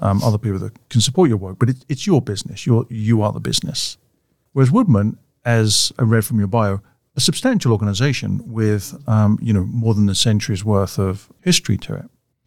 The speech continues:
And I'm wondering what you have learned about yourself as a leader in the different contexts. You were a leader at that large organization, and now you've led this, this entrepreneurial endeavor. So I'm just wondering, what have you learned about yourself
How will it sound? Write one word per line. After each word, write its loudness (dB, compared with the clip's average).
And 2
I'm 4
wondering 0
what 0
you 4
have 2
learned 0
about -2
yourself 0
as 2
a 4
leader 2
in 6
the 4
different -4
contexts. 0
You 0
were 4
a 0
leader -4
at -4
that -4
large 0
organization, 0
and 0
now 4
you've 0
led -2
this, 0
this -2
entrepreneurial 0
endeavor. -8
So 0
I'm 8
just -4
wondering, 0
what -2
have -2
you 0
learned 2
about -6
yourself -2